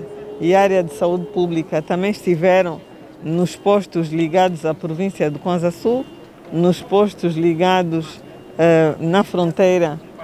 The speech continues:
eh, da província do Bengo, e assim, desta forma, eh, conseguirmos dar este acompanhamento, esta palavra de encorajamento e desejar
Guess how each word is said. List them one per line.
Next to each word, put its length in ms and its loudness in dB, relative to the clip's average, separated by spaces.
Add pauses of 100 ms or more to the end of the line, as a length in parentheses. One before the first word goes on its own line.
(120)
eh, 180 4
da 220 4
província 720 -2 (360)
do 120 0
Bengo, 440 0 (600)
e 500 4
assim, 540 4
desta 340 4
forma, 640 2 (360)
eh, 320 4
conseguirmos 920 2 (140)
dar 400 4 (560)
este 260 2
acompanhamento, 1000 -2
esta 240 -2
palavra 560 0
de 100 -4
encorajamento 840 -2
e 60 0
desejar 600 0